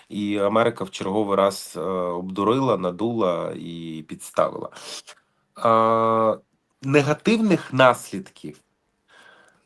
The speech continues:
по тим ультиматумам, котрі зараз випадають, їх немає. У нас карта страшного суду випадає в перевернутій,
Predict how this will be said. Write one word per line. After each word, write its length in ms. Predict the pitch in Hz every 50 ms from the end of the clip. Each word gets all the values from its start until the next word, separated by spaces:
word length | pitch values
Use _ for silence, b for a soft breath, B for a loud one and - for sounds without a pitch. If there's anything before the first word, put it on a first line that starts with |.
| b b _ _ _ - - -
по 120 | 110 107
тим 260 | - - 131 123 120
ультиматумам, 800 | 120 110 98 - 113 113 110 107 107 104 - 101 101 98 98 95
котрі 320 | - 101 95 - - 101 95
зараз 380 | 98 104 95 95 95 - -
випадають, 520 | 95 - - 139 165 170 156 123 - - -
їх 200 | 143 - - -
немає. 360 | 113 107 101 92 90 90 90
У 40 | 95
нас 200 | 104 98 95 -
карта 300 | - 104 98 - - 98
страшного 540 | - - - 101 95 - 110 104 101 98 95
суду 260 | - - 104 98 98
випадає 400 | 98 95 95 101 98 101 101 101
в 40 | 101
перевернутій, 880 | - 113 104 110 117 123 127 123 117 110 98 - 98 101 98 98 98